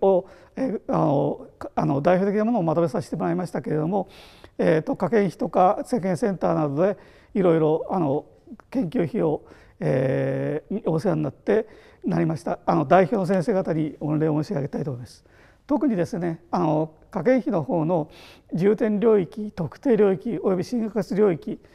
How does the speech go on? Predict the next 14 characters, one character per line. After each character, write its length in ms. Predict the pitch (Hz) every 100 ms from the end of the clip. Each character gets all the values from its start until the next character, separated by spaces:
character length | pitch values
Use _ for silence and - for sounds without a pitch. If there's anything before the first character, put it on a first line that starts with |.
| - - -
え 120 | 165
ー、 40 |
こ 120 | 151 185
こ 120 | 240
で 80 | 269
は 260 | 190 165 - - - _
本 160 | 196 202
当 100 | 214
に 100 | 190
日 40 |
本 280 | 190 254 220
の、 340 | 170 156 - -
あ 80 | 180
の、 440 | 165 151 156